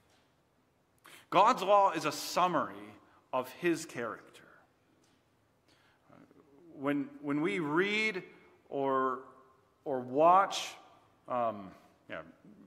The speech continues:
a story about the character who most inspires us,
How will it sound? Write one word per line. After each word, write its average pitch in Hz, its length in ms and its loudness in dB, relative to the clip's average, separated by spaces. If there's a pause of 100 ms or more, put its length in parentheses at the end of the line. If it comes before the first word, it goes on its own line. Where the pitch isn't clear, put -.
(120)
a 143 80 -2
story 185 600 4
about 143 460 4
the 139 60 -8
character 180 500 2
who 147 120 -2
most 160 480 0
inspires 170 760 -2
us, 196 520 -4